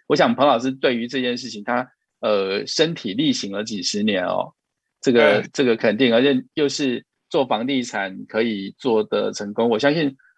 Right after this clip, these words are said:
Speaker 1: 呃，彭老师因为现在的年轻人的知识比我们当时候都还要丰富。
Speaker 2: 嗯。
Speaker 1: 好，如果他们愿意来做执行，
Speaker 2: 对。
Speaker 1: 我相信他们未来，对，会比我们更好。
Speaker 2: 没问题啊。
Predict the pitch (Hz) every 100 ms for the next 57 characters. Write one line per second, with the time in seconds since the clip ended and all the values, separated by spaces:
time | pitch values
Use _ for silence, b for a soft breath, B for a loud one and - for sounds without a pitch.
0 | b 117 117 143 156 139 151 156 156 143
1 | - 185 185 156 131 127 131 156 120 120
2 | 123 127 - 147 151 123 131 120 110 127
3 | 139 113 117 120 107 104 113 104 - _
4 | - 113 120 110 - _ - 156 151 131
5 | 117 - _ _ _ _ - 110 104 139
6 | 127 143 135 143 180 151 143 113 113 139
7 | 117 113 104 113 - 98 98 113 110 113
8 | 139 143 139 135 127 117 120 - 143 117
9 | 107 110 123 _ _ _ _ _ _ _
10 | _ _ _ _ - 110 98 - 165 135
11 | 131 202 269 - -